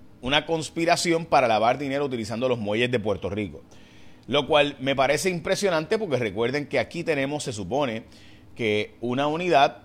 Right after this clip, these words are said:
que le pagamos veinte y pico de millones, casi treinta millones al año, para que vele porque no entre por los muelles ni droga, ni armas, ni nada por el estilo. Pero los federales están arrestando a siete personas por conspiración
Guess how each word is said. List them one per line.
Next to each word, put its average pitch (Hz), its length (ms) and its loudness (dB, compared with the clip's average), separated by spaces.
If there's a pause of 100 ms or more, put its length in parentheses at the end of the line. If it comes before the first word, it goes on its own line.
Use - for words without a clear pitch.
(140)
que 113 120 -4
le 104 120 0
pagamos 120 720 0 (120)
veinte 120 520 0
y 107 40 -4
pico 151 320 2
de 165 80 6
millones, 160 240 -4
casi 143 160 0
treinta 156 320 -2
millones 156 300 -2
al 147 100 2
año, 113 380 0 (400)
para 110 260 2
que 107 140 -2
vele 160 320 2
porque 110 340 -4
no 123 260 -2
entre 135 460 -2
por 117 220 -2
los 151 140 2
muelles 135 520 -2
ni 95 120 -6
droga, 135 600 2 (260)
ni 90 200 -8
armas, 143 480 4
ni 107 80 -6
nada 113 240 0
por 117 140 0
el 107 80 -2
estilo. 95 300 -4
Pero 165 120 4
los 180 140 6
federales 175 300 4
están 160 180 0
arrestando 151 400 0
a 139 60 0
siete 143 200 -2
personas 143 360 -4
por 131 240 -4
conspiración 127 840 -2